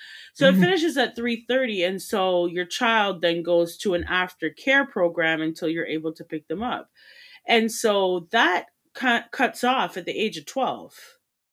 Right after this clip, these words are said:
Speaker 1: So you have to find something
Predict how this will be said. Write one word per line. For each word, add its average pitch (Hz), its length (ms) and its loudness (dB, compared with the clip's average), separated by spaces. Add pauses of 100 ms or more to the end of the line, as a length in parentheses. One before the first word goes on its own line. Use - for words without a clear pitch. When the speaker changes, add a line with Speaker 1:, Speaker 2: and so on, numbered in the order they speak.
(440)
Speaker 1:
So 233 280 4
you 254 260 4
have 302 200 -2
to - 100 -4
find 233 480 -2
something 165 800 -4